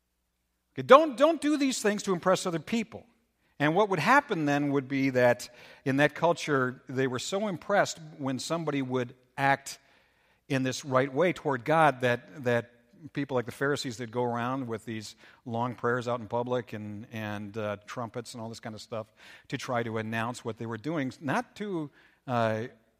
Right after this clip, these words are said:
impress God, but really to impress other people so that they would stand up, pay attention,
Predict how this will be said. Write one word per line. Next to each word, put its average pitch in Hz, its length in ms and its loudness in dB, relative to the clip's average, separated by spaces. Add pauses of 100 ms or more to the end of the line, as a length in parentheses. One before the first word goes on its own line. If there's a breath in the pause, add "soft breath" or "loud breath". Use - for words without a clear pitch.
(140)
impress 123 380 -4
God, 117 380 -2
but 117 160 -6
really 127 360 -4
to 117 220 -10
impress 107 340 -8
other 107 100 -10
people 104 400 -10
so - 140 -14
that 104 100 -14
they 110 60 -10
would 107 100 -12
stand 113 300 -8
up, 110 100 -8 (380 soft breath)
pay 117 100 -8
attention, 104 560 -10